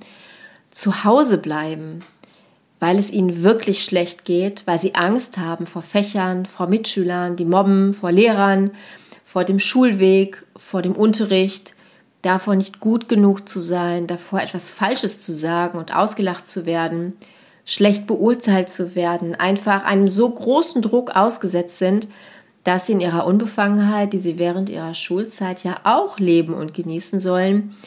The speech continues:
völlig gehemmt sind und sich später nur ungern erinnern. Wenn es mir heute schon so ging, wie geht's dann den Schülern?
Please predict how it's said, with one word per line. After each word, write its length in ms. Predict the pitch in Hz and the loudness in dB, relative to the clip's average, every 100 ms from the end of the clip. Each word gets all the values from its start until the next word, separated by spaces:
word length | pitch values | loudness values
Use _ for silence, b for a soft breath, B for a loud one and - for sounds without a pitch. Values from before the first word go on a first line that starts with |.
| B B | B B
völlig 520 | _ - 262 381 - | _ 0 2 2 2
gehemmt 360 | 214 226 254 311 | -2 0 0 -2
sind 340 | - 185 226 b b b b - | -2 0 -2 b b b b -6
und 200 | 202 202 | -4 -2
sich 180 | 190 | -6
später 400 | - - 190 202 | -6 -4 -2 0
nur 160 | 185 185 | -2 -4
ungern 360 | 175 175 170 175 | -6 -6 -8 -8
erinnern. 600 | - 180 165 151 160 165 _ _ _ _ _ _ _ _ _ _ _ _ _ _ _ _ _ _ _ - - - | -8 -8 -8 -10 -12 -16 _ _ _ _ _ _ _ _ _ _ _ _ _ _ _ _ _ _ _ -18 -16 -4
Wenn 180 | 190 196 | 0 0
es 240 | 202 - | -2 -2
mir 400 | 190 202 247 247 | 0 2 2 0
heute 260 | 240 233 - | -2 -2 -6
schon 300 | - 160 160 | -6 -8 -6
so 160 | 170 | -8
ging, 420 | 165 160 170 233 - _ b b b b b b _ _ _ | -6 -6 -4 -6 -8 _ b b b b b b _ _ _
wie 320 | - 208 233 233 | 0 0 0 -2
geht's 400 | - 185 - - | -2 -2 -4 -8
dann 180 | 170 | -6
den 200 | 175 175 | -6 -6
Schülern? 500 | 180 185 175 170 190 | -8 -8 -10 -10 -12